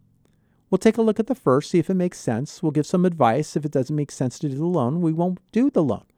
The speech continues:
But, but we'll find out what the threshold would be that it would make sense. So now you have a blueprint. You have a plan. You have an option. These are the things that you need to decide that you are ready to do.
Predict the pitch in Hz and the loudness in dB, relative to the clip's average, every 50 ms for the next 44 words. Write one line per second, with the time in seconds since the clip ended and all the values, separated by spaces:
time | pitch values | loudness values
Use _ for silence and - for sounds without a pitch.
0 | _ _ _ _ _ _ _ _ _ - 147 147 135 143 151 143 151 151 - - | _ _ _ _ _ _ _ _ _ -4 -4 0 2 2 2 4 2 2 2 2
1 | 151 151 147 160 160 175 180 - 202 - - - 139 120 - - 156 147 160 165 | 2 4 4 4 2 2 2 0 0 0 0 0 0 0 0 -2 -2 -2 -2 0
2 | 147 123 120 120 120 127 123 127 147 - _ _ _ _ - 156 156 170 175 180 | 0 0 0 0 0 -2 -4 -4 -6 -10 _ _ _ _ -2 0 2 2 4 4
3 | 185 180 185 208 226 226 - - - 120 - - - - - _ _ _ _ _ | 2 2 2 0 -2 -2 -6 -10 -12 -12 -12 -14 -20 -20 -20 _ _ _ _ _
4 | _ _ _ _ _ _ _ - - 208 202 185 180 196 196 185 190 196 190 208 | _ _ _ _ _ _ _ 0 2 4 4 4 4 4 4 2 2 2 2 2
5 | 220 214 - - - - - - _ _ _ _ _ _ _ _ _ _ _ _ | 0 0 -2 -6 -12 -12 -14 -20 _ _ _ _ _ _ _ _ _ _ _ _
6 | _ _ _ _ _ _ _ _ _ _ - 175 165 156 147 151 180 - - - | _ _ _ _ _ _ _ _ _ _ 2 4 6 6 6 4 0 -6 -6 -4
7 | 208 220 220 175 127 - _ _ _ _ _ _ _ _ _ _ _ _ _ _ | -2 -2 -2 -4 -6 -10 _ _ _ _ _ _ _ _ _ _ _ _ _ _
8 | _ _ _ _ _ - 160 170 170 190 190 190 196 214 214 - - - - - | _ _ _ _ _ 2 2 4 4 2 2 0 0 -2 -4 -6 -10 -16 -16 -16
9 | _ _ _ _ _ _ _ _ _ _ _ _ _ _ _ _ _ _ _ _ | _ _ _ _ _ _ _ _ _ _ _ _ _ _ _ _ _ _ _ _
10 | _ - 185 202 196 220 247 247 247 214 - 196 196 185 175 196 170 160 160 151 | _ 2 2 4 4 4 4 2 2 2 2 2 2 2 2 2 2 0 0 0
11 | 151 143 - 170 160 170 - - - 127 113 117 120 - - _ _ - - 131 | 0 -2 -2 -4 -4 -4 -4 -4 -4 -2 -2 -2 -4 -4 -6 _ _ -2 -2 -2
12 | - - 135 127 139 - - 151 165 160 135 113 107 113 117 - - 170 165 - | 2 2 2 4 4 2 2 0 0 2 2 0 0 -2 -2 -4 -4 -4 -2 0
13 | 220 226 220 156 | 0 0 0 -2